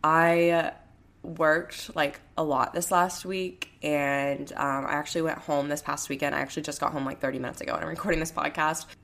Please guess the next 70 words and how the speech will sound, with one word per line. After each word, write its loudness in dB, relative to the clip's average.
I 4
went 4
home 0
last 0
week -4
to, -2
or 4
over 2
the 2
weekend -2
to -4
Florida 0
because -4
one -2
of -4
my -4
good -4
friends -8
from -14
high -4
school -2
was -2
getting 0
married, -2
and 2
we -2
flew -4
out 2
on -4
Thursday, 4
so -4
I 2
had -2
to, -2
like, -2
take -6
a -8
half 0
day, 2
but -2
I -6
had -10
to, -12
like, -8
work -2
Thursday -4
night -6
when -6
I -6
got -4
home -2
for -2
a 0
bit 0
to, -6
like, -4
make -6
up -4
for -4
what -4
I -12
missed -4
during 0
the -2
day. -2
And 0
then 2
I -2
worked 0
Friday, 2